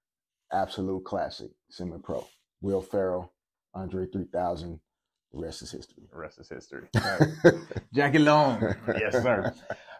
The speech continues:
Speaker 2: Awesome, awesome. So, um,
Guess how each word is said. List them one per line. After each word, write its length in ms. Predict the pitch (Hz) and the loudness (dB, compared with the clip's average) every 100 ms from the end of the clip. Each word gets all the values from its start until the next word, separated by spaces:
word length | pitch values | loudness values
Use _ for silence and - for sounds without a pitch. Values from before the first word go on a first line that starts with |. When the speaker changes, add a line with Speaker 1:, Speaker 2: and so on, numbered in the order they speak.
| - - | -4 6
Speaker 2:
Awesome, 420 | 123 113 110 113 | 8 8 4 4
awesome. 380 | 127 131 131 120 | 8 8 6 2
So, 400 | 147 131 113 - _ _ - | 8 8 8 2 _ _ 0
um, 600 | 131 127 120 117 113 113 | 6 8 8 6 4 -2